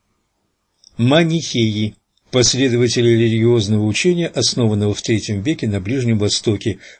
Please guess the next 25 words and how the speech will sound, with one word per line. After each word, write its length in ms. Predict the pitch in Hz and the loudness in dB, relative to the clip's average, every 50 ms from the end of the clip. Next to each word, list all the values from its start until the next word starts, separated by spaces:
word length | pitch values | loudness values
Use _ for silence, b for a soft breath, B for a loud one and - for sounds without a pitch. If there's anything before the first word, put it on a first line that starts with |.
| B | B
пророком 640 | - 123 117 113 104 135 165 170 - 165 165 165 - _ - | 0 2 2 4 4 2 0 2 0 -2 -2 -4 -10 _ -4
Мани. 640 | - 120 117 113 113 113 110 107 110 110 110 110 - _ _ _ _ _ B B B B B B B | 0 2 4 4 4 2 2 2 2 0 0 -2 -4 _ _ _ _ _ B B B B B B B
Манихейство 800 | - 117 135 139 147 151 143 - 208 208 180 - - 120 113 110 | 0 2 2 4 2 0 0 0 0 0 0 0 0 2 2 2
опирается 560 | 104 - 123 113 110 107 104 98 - - 120 | 2 0 0 0 2 0 0 -2 -2 -2 -2
на 100 | 113 107 | -2 0
дуалистическое 840 | 104 113 117 117 117 120 123 117 - - 190 180 - - - - 120 | 2 2 4 4 4 2 0 -2 -2 -2 -2 -2 -2 -4 -2 0 0
учение 480 | 110 107 98 - 127 110 101 101 101 101 | 0 0 -2 -2 -2 -2 -2 -2 -4 -4
о 20 | |
борьбе 320 | 92 107 101 98 95 107 101 | -4 -4 -4 -2 -2 -4 -2
добра 360 | 92 104 92 101 101 104 98 | -2 -2 -2 -2 -2 -2 -2
и 20 | |
зла, 360 | 95 95 95 117 165 185 180 B B B B B B | -2 -2 0 2 2 2 2 B B B B B B
света 440 | - - - 117 123 156 160 - 170 | -4 -2 0 2 2 0 0 0 -2
и 180 | - - 151 143 | -4 -4 -6 -8
тьмы. 420 | - - 107 98 101 101 98 - _ _ _ B B B B B B B | -6 -4 -4 -2 -2 -4 -4 -8 _ _ _ B B B B B B B
Синтетически 800 | - - 135 123 117 131 117 117 196 185 - - - - 123 113 | -2 -2 0 0 -2 -4 -4 -4 -4 -4 -2 -4 -4 -2 -4 -4
впитало 480 | - - 131 117 - 131 120 110 110 | -4 -4 -6 -4 0 0 0 2 0
основные 440 | 107 - - 127 113 110 113 110 104 | 0 -2 -2 0 2 2 2 2 0
принципы 520 | 101 - 113 98 98 - - - - 107 | 0 -2 -2 -2 -2 -4 -6 -6 -4 -4
зороастризма, 840 | 95 104 104 98 98 95 92 - - - 160 180 170 151 175 170 160 B B B B B B | -2 0 0 0 0 0 -2 -4 -4 -2 -2 0 0 0 -2 -4 -4 B B B B B B
гностицизма, 960 | 104 120 120 123 113 110 - - 110 92 - - 151 170 175 - 175 165 147 | -2 0 2 2 2 0 -2 -4 -6 -6 -4 0 0 0 0 0 0 -4 -4
христианства 800 | - - 117 104 - - - 117 135 165 165 - - - 156 147 | -2 -2 -2 -2 -2 -2 -2 -2 -2 -2 -2 -6 -6 -4 -4 -4
и 180 | - 147 127 | -2 0 0
отчасти 580 | 113 104 98 - - 143 160 160 - - - 156 | 0 0 0 -2 -4 -2 -2 -4 -4 -4 -4 -4
буддизма. 840 | 135 113 104 131 135 117 95 92 95 95 90 87 92 92 90 - | -2 -2 -2 -2 -4 -4 -4 -2 -2 -2 -2 -2 -4 -4 -6 -6